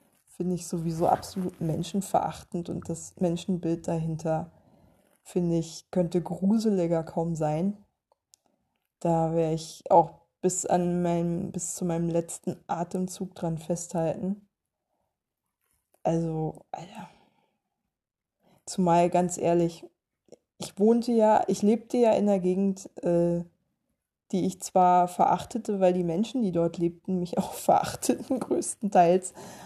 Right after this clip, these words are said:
Aber ich hab ja gesehen, einfach mal, da haben so viele Leute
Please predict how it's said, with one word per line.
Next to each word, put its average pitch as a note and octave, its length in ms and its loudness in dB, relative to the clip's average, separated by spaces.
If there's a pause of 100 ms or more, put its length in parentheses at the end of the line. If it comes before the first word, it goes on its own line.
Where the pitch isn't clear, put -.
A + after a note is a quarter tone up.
(160)
Aber F3 140 6
ich F#3 140 2
hab G3+ 120 0
ja F#3+ 100 6
gesehen, F3+ 640 2
einfach E3 400 -6
mal, E3 420 -2 (1500)
da D#3 200 -4
haben D#3+ 640 -4
so F#3 320 0
viele F#3 440 -2
Leute E3+ 840 0